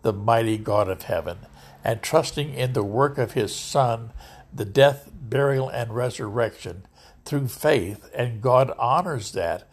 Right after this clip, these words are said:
by giving you the gift of eternal life. Paul explains,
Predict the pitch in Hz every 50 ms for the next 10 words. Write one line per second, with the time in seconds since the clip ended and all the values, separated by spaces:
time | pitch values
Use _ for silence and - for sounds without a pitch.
0 | - - - _ _ - 120 113 104 98 107 131 151 156 135 139 127 110 101 101
1 | 104 101 95 104 107 104 - 101 98 98 113 135 120 - - - 107 92 101 101
2 | 98 - - 123 107 95 90 87 85 87 101 95 90 - - - - - - -
3 | - - - - _ _ - - - - - - - - - 147 139 131 123 123
4 | 101 - - - - 135 131 123 104 80 76 - - -